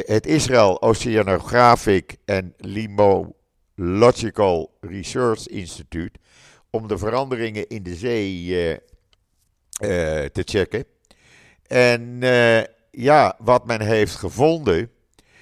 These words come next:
dat de Middellandse Zee,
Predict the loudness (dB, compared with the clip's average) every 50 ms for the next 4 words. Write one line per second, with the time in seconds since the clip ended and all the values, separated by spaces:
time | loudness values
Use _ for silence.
0 | _ _ _ _ _ _ -12 -2 2 4 4 4 4 2 0 -8 -20 _ -18 -16
1 | -6 -2 0 2 2 2 0 0 0 0 0 0 -2 -4 -6 -10 _ _ _ _
2 | _ _ _ _ -20 _ -8 -4 -2 -2 0 0 -2 -2 -6 -6 -10 -10 -8 -6
3 | -6 -4 -4 -6 -6 -10